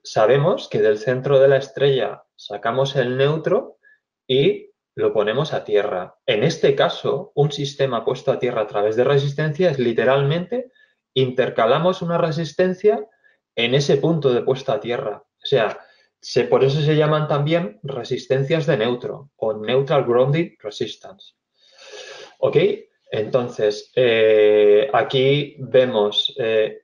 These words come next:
alta resistencia y baja resistencia con valores típicos. Si empezamos por la derecha, la baja resistencia,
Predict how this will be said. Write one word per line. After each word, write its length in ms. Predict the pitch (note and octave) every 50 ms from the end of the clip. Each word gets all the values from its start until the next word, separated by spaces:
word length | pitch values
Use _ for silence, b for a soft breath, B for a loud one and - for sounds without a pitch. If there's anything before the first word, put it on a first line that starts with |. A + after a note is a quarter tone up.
| _
alta 340 | - B2 B2+ B2 A#2+ C#3+ C3+
resistencia 1080 | C3+ D3 D3 C#3 D#3+ D3+ C#3+ - - F3 F3 F3 F3 - G3 G3+ G3+ G3 G3+ G#3 G#3+ -
y 80 | - A#2
baja 280 | A#2+ A#2+ A#2+ - B2+
resistencia 800 | A#2 A#2 A2 G#2 A2 G#2 - - A2 A2 G#2+ G#2 A2 G#2 G2+ -
con 200 | - - A#2 A2+
valores 460 | A2 A2 G#2+ A#2 B2 C#3+ C#3 C#3 -
típicos. 560 | - C3+ B2+ C3 A2+ G#2+ - G#2+ G#2+ G#2 - -
Si 240 | - - - - A#2+
empezamos 760 | A2 A2 A2 G#2+ - A2 A2 - C3+ B2 B2 C3 C#3 C#3 C#3
por 200 | - - C#3 C#3
la 120 | C#3 C#3
derecha, 600 | C3+ C#3 C#3+ D#3 D#3 - - - E3 E3 F3 B B B B B B B B B B B B
la 260 | - A#2+ A2+ A2+ A2+
baja 300 | A2 A#2 B2+ - - C#3+
resistencia, 1120 | C3+ C#3+ C#3+ C3+ C#3+ C#3+ C3+ - - - D3 D3+ D3+ C#3+ C#3+ - E3 E3 E3 E3+ F3 - -